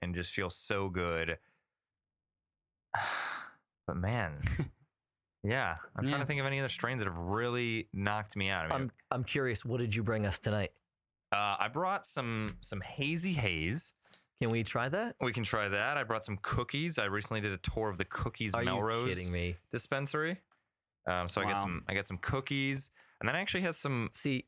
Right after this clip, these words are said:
Speaker 1: some rando weed from, from Trick Trick.
Speaker 2: Get
Speaker 1: I don't, I
Speaker 2: outta
Speaker 1: don't, I don't know
Speaker 2: here.
Speaker 1: what type of strain it is or what, but there's
Speaker 2: see,
Speaker 1: a
Speaker 2: this guy brings gi-,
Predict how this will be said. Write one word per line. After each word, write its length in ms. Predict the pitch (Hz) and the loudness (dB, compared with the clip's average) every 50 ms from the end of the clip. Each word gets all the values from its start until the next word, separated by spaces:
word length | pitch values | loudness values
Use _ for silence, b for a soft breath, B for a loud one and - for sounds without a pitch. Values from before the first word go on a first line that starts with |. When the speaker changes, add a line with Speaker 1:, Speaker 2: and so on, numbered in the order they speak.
| _ - | _ -6
Speaker 1:
some 220 | - - - 110 104 | -2 -2 0 2 2
rando 580 | 98 101 107 117 139 170 170 139 113 107 104 92 | 2 2 2 2 0 0 0 2 2 2 2 2
weed 260 | 92 95 92 90 82 | 2 2 2 0 0
from, 380 | - - 101 92 90 90 85 - - | 0 -2 0 0 0 0 -2 -4 -6
from 180 | - - 90 85 | -6 -4 -4 -2
Trick 380 | - - - - 131 135 139 - | -2 -2 0 0 0 -2 -2 -2
Trick. 180 | - 143 147 | -2 0 0
Speaker 2:
Get 240 | 151 160 165 165 - | 2 0 0 0 0
Speaker 1:
I 40 | 104 | 0
don't, 20 | |
I 60 | 131 147 | 0 2
Speaker 2:
outta 180 | 160 180 202 214 214 | 2 0 0 2 0
Speaker 1:
don't, 40 | 208 202 | 0 2
I 40 | |
don't 80 | 196 190 | 2 2
know 40 | 190 190 | 2 2
Speaker 2:
here. 160 | 185 175 156 | 2 2 2
Speaker 1:
what 100 | 131 101 | 0 0
type 180 | 90 120 107 101 | 0 0 0 -2
of 120 | 98 - | -4 -4
strain 360 | - - - 131 139 143 139 | -4 -2 -2 -2 0 0 0
it 80 | 135 131 | 0 0
is 160 | 131 131 113 | 0 0 0
or 120 | 101 101 95 | 0 0 2
what, 300 | 95 101 104 95 85 80 | 2 2 0 0 0 0
but 200 | 90 87 80 80 | 0 0 0 0
there's 160 | 92 90 87 | -2 0 0
Speaker 2:
see, 80 | 90 | 0
Speaker 1:
a 180 | 87 85 - - _ - - | 0 0 -2 -6 _ -8 -4
Speaker 2:
this 240 | 127 131 196 208 - | -2 -2 -2 -2 -2
guy 200 | - 233 233 226 | -2 -2 -2 -2
brings 500 | 185 135 123 131 139 139 139 135 117 101 | -2 0 0 0 0 0 0 0 -2 -2
gi-, 160 | 92 117 113 | 0 -2 0